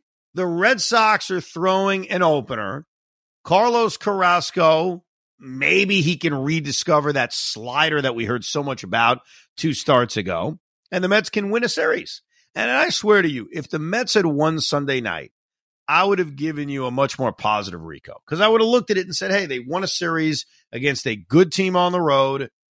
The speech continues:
Great. They're building something. They've won five out of seven. They're only six games back in the wild card spot. All right." Not that I'm all in, not that, uh, they should go trade prospects for the world, but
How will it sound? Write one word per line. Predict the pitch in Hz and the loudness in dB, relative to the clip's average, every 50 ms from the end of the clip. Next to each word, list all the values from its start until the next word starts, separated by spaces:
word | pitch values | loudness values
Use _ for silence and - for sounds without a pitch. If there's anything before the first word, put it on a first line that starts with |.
| _ _ _ 131 104 | _ _ _ -20 -18
Great. | 92 113 131 143 160 156 135 101 - _ - | -14 -8 -4 0 0 0 0 0 -4 _ -6
They're | 123 139 | -6 -6
building | 131 104 107 151 165 160 156 135 135 120 113 | -6 -4 -2 -2 0 0 0 -2 -4 -6 -6
something. | - - - 92 85 76 - - 82 85 | -6 -6 -6 -6 -8 -10 -14 -16 -12 -10
They've | 104 104 90 | -10 -8 -6
won | 98 104 104 | -6 -8 -8
five | 98 - - - 196 196 208 208 202 | -8 -6 0 2 4 4 6 4 6
out | 196 190 185 180 | 6 4 4 4
of | 151 - | 2 0
seven. | - - 160 160 156 147 151 151 147 143 - - _ _ _ _ - | 2 4 6 6 6 4 2 -2 -2 -4 -6 -10 _ _ _ _ -10
They're | 101 107 135 | -4 0 2
only | 175 208 220 208 185 | 2 2 2 2 0
six | 143 - - - - 190 156 - - | -2 -2 -2 -2 -4 -4 -6 -8 -6
games | - 170 170 165 151 120 | -4 -4 -4 -4 -4 -2
back | 117 156 156 151 143 - | 2 4 4 4 4 2
in | 143 | -2
the | 139 139 | -2 0
wild | 139 143 143 139 139 135 | 2 4 4 2 2 0
card | - 139 135 131 127 113 | -2 -2 -2 -2 -2 -4
spot. | - - 120 123 120 120 117 117 113 - _ _ _ _ _ _ - | -6 -2 0 2 2 4 2 2 -2 -6 _ _ _ _ _ _ 0
All | 185 185 185 180 | 2 2 2 2
right." | 175 160 117 78 - _ _ _ _ _ _ _ _ _ _ _ _ | 0 -4 -6 -8 -10 _ _ _ _ _ _ _ _ _ _ _ _
Not | - 175 185 190 - | 0 2 2 2 2
that | 190 180 | 2 2
I'm | 175 175 | 2 2
all | 170 170 165 165 185 | 0 -2 -2 -2 0
in, | 254 269 247 180 151 160 190 | 2 2 2 2 0 -2 -2
not | 185 165 151 - | -2 -2 -2 -2
that, | 170 160 151 | -2 -2 -2
uh, | 151 147 147 143 | 0 -2 -2 -2
they | 139 147 143 | -4 -6 -6
should | - 147 143 | -6 -4 -4
go | 147 | -4
trade | 135 - - - 175 160 135 - | -4 -4 -4 -6 -4 -4 -6 -4
prospects | - - 170 170 - - - 165 160 - | 0 2 2 2 2 2 0 0 0 0
for | - - | -4 -6
the | 160 190 | -6 -2
world, | 220 226 269 269 226 185 135 | 0 2 2 2 2 2 2
but | 165 165 160 156 - | 0 0 0 -2 -8